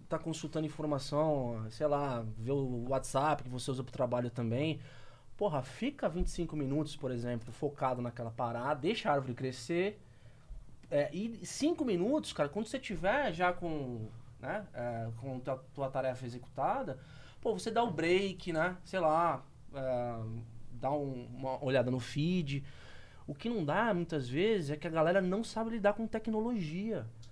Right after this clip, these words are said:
O que você vê é, é, é, cê-, uma geração de gente dispersa, porque fica em várias mídias ao mesmo tempo e não, não consegue desenvolver o foco, né?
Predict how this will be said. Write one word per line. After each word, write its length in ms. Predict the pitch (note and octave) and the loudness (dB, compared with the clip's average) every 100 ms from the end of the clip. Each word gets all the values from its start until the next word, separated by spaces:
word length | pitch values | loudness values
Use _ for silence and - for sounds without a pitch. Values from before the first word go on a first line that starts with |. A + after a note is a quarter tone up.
| - - - | -14 -14 -10
O 100 | D3+ | -8
que 100 | C#3+ | -8
você 140 | - G3 | -4 -4
vê 160 | D3+ G#3 | 0 2
é, 300 | G#3 E3 D#3+ | 2 0 0
é, 220 | D#3+ C#3+ - - - | 0 0 -2 -6 -8
é, 160 | C#3+ - C3 | -10 -10 -10
cê-, 220 | - D#3 - | -8 -8 -4
uma 160 | D3+ | 0
geração 400 | D#3 F#3 F3+ F#3+ | 2 4 2 0
de 160 | G3 F#3 | 0 0
gente 320 | E3 G3+ F#3+ | 0 0 -2
dispersa, 920 | D#3+ D#3+ - E3 F3 G3+ - - A2 - - - - - | -6 -6 0 6 8 8 4 -4 -6 -6 -10 -12 -12 -8
porque 280 | D#3 D#3 F3+ | -8 -2 -2
fica 360 | - G#3 G3+ | 0 -4 -2
em 60 | F#3+ | -2
várias 500 | C3+ C#3+ F#3 A3 F3 | 0 4 4 4 0
mídias 400 | D#3 F#3 E3 D#3 | 0 0 0 -2
ao 60 | D3 | 0
mesmo 300 | C#3+ C3+ A#2+ | 0 -2 -4
tempo 600 | C#3 E3+ A#3+ A3+ C3 A2+ A2+ - - - - | -4 -2 -2 -4 -6 -8 -10 -16 -18 -18 -10
e 560 | D#3 D#3+ D#3+ D#3 D3+ D3+ | -6 -2 -2 -2 0 0
não, 120 | D#3 | 0
não 460 | F3 F#3 F3+ F3+ G3 | -2 -2 -2 -2 -4
consegue 380 | G3 F#3 F#3+ | -6 -6 -6
desenvolver 380 | F#3+ G3+ G3 G3 | -4 -2 -2 -2
o 80 | A3 | -2
foco, 560 | - - F3+ G3 - C3 | -4 2 4 4 -2 -6
né? 180 | B2+ | -6